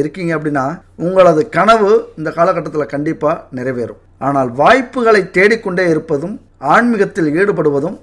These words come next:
உங்கள் கனவு பூர்த்தியாகக்கூடிய காலகட்டத்தை ரொம்ப பக்கத்துல கொண்டு வரும். அதனால ஆன்மீகத்துல நம்பிக்கையோட இருங்க. எந்த முயற்சியும் வெற்றியை நோக்கித்தான் செல்லும். அதனால பின்வாங்கிடாதீங்க. கொஞ்சம் சிரமம் இருந்தாலும் உங்களுக்கான வெற்றி கண்டிப்பா கிடைச்சிரும்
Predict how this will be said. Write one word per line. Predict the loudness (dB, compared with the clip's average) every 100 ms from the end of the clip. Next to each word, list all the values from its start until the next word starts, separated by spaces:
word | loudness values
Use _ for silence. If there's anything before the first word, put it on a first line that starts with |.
| _ _ -6
உங்கள் | -2 0 0 0
கனவு | 2 2 0 0
பூர்த்தியாகக்கூடிய | -4 0 2 2 0 -4 -2 0 -2 -6 -8 2
காலகட்டத்தை | 4 4 2 -6 -4 -4 -4 -8 -10 -8
ரொம்ப | -6 -4
பக்கத்துல | -4 0 0 0
கொண்டு | -2 -4
வரும். | -6 -10 _ -8
அதனால | -4 -4 -2
ஆன்மீகத்துல | -4 -4 -6 -4 -2 -2 -4 -14 _ -4
நம்பிக்கையோட | -2 0 0 2 4 4 2 -2 -14 0 0
இருங்க. | 2 -4 -10 _ -2 0
எந்த | 2 0 0
முயற்சியும் | 0 0 -2 -2 -4 -6 -10 -8
வெற்றியை | -6 -2 -2 -2
நோக்கித்தான் | -6 -4 -2 -2 -4
செல்லும். | -8 -10 -16 _ -16
அதனால | -12 -8 -8 -8
பின்வாங்கிடாதீங்க. | -8 -4 -2 -2 0 -2 -2 -8 -10 _ -6
கொஞ்சம் | -4 -4 0
சிரமம் | 2 2 2 0
இருந்தாலும் | -2 4 4 4 2 -6 _ -6
உங்களுக்கான | 0 0 0 -2 -2 -2
வெற்றி | -4 -6 -8 -4
கண்டிப்பா | -4 -2 -2 -2 -6 -8
கிடைச்சிரும் | -8 -6 -8 -10